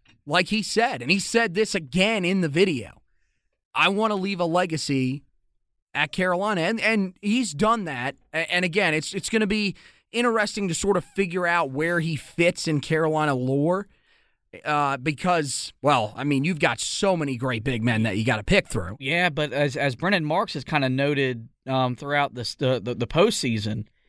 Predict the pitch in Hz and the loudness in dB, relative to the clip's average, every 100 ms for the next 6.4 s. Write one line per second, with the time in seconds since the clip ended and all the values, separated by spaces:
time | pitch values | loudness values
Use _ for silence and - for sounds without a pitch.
0 | _ _ _ _ _ - 156 233 262 277 | _ _ _ _ _ -8 -4 -2 0 0
1 | 240 202 180 160 - 190 165 165 143 175 | 0 0 0 0 -2 -4 -2 -2 0 -2
2 | 156 - 156 139 135 - 135 139 139 190 | -2 -2 0 2 0 -2 0 2 2 0
3 | 175 151 - 165 240 190 214 156 147 135 | 0 -2 0 2 2 2 -2 0 0 0
4 | 139 151 - 147 131 127 143 123 117 113 | 0 0 0 -2 -2 0 0 0 0 0
5 | 117 131 117 117 120 117 - 120 110 107 | 2 2 2 2 0 -2 -2 0 0 0
6 | 104 - - - | -2 -2 -6 -8